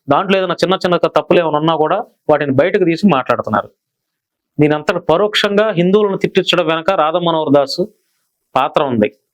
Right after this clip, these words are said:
రాధా మనోహర్ దాస్, నేను మరీ మరీ చెప్తున్నా, చాలా నాకండి అర్ధరాత్రులు వాయిస్ రికార్డ్స్ ఎంత దారుణంగా పెడుతున్నాడో తెలుసా అండి? ఇంట్లో వాళ్ళ గురించి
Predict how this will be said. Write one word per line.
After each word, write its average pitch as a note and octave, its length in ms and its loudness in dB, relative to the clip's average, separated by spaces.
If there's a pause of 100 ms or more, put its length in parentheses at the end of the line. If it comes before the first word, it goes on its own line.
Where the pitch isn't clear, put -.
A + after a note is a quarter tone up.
(340)
రాధా C3+ 220 0
మనోహర్ E3 300 -2
దాస్, C#3 320 -2 (160)
నేను C3+ 120 2
మరీ D3 220 2
మరీ E3+ 200 0
చెప్తున్నా, C#3+ 460 -2 (580)
చాలా F#3 300 0
నాకండి E3 720 0
అర్ధరాత్రులు D#3 880 0 (520)
వాయిస్ D#3+ 320 0
రికార్డ్స్ - 500 -2 (1040)
ఎంత C3+ 180 0
దారుణంగా D#3 480 0
పెడుతున్నాడో F3+ 400 0
తెలుసా F3 280 -2
అండి? E3+ 180 0
ఇంట్లో D#3+ 340 2
వాళ్ళ D3+ 220 0
గురించి D3+ 380 -2